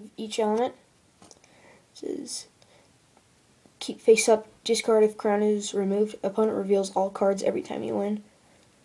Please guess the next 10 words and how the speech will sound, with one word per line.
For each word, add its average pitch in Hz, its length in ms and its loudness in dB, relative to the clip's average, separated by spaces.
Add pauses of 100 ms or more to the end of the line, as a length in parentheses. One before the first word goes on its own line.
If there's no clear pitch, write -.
(160)
Although, 196 480 4
you 214 260 4
really 208 360 10
only 190 200 0
need 190 240 -4
to 196 120 -10
do 196 180 0
that 185 260 -4
once. 190 560 -4 (1500)
Um, - 100 -16